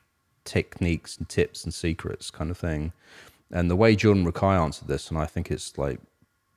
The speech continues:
probably how Hau-, Hauschka thinks as well, is that, um, you know, the, the tips and the tricks are one thing, and that's good, and everyone should be able to do that.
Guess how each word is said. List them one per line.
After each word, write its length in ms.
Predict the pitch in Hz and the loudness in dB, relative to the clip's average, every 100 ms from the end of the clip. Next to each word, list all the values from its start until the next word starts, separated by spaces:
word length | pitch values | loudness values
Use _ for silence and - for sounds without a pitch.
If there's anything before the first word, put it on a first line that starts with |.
| _ - | _ -4
probably 400 | 92 87 85 82 | 0 2 0 -2
how 160 | 82 71 82 87 - | -2 -2 -2 -2 -4
Hau-, 160 | 90 | -4
Hauschka 220 | 82 90 | -2 -4
thinks 280 | - 80 - | -4 -4 -4
as 120 | 80 | -4
well, 220 | 85 80 - _ - _ _ | 0 -2 -4 _ -20 _ _
is 240 | - 85 - | -6 -6 -2
that, 260 | 87 - - | 0 0 0
um, 440 | 87 82 80 80 78 _ _ _ - _ _ - | -2 0 -2 -4 -8 _ _ _ -20 _ _ -2
you 120 | 101 | 2
know, 220 | 90 76 76 - | 2 0 -4 -10
the, 560 | 71 71 95 98 101 - | -12 -10 -8 -2 -2 -2
the 100 | 107 | -4
tips 420 | - 151 - - | 4 4 4 2
and 100 | 117 | 4
the 60 | 104 | 4
tricks 420 | - 123 - - | 4 4 2 2
are 40 | 92 | 4
one 260 | 101 98 | 4 2
thing, 440 | - 104 80 78 90 _ _ - | 2 0 0 -4 -8 _ _ -8
and 100 | 90 | -4
that's 160 | 90 - - | -4 -6 2
good, 300 | 101 82 76 | 4 4 0
and 140 | 87 82 | -2 -2
everyone 380 | 87 87 85 | 0 -2 -2
should 160 | - 82 | -4 -4
be 120 | 85 | -2
able 180 | 82 82 | 0 -2
to 120 | - | -4
do 200 | - 85 | 0 0
that. 220 | 73 65 | 2 -2